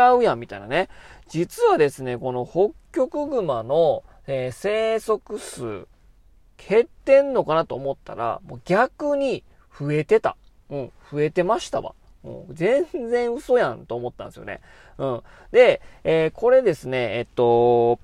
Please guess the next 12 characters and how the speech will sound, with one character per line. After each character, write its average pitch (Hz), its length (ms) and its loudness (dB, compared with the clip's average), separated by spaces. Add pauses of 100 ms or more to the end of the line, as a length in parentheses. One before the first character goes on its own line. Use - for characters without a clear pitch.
(440)
カ - 180 -2
ナ 294 160 2
ダ 147 160 2
の 160 340 6 (720)
ビ 156 140 0
ク - 100 -20
ト 269 160 2
リ 254 160 4
ア 247 60 6
大 247 200 2
学 151 280 -2
の、 190 340 4